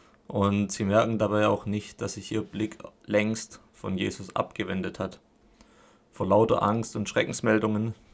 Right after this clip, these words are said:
haben sie ganz vergessen, wozu sie ursprünglich von Jesus berufen worden sind.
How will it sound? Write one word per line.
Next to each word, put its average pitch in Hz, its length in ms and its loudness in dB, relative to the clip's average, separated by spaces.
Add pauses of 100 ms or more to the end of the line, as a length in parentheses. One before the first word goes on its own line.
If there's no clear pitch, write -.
(220)
haben 110 100 -2
sie 107 140 -4
ganz 113 240 2
vergessen, 113 460 0
wozu 110 240 -4
sie 104 180 -8
ursprünglich 110 640 -2
von 104 160 -4
Jesus 104 320 -2
berufen 113 460 -4
worden 92 260 0
sind. 95 280 -4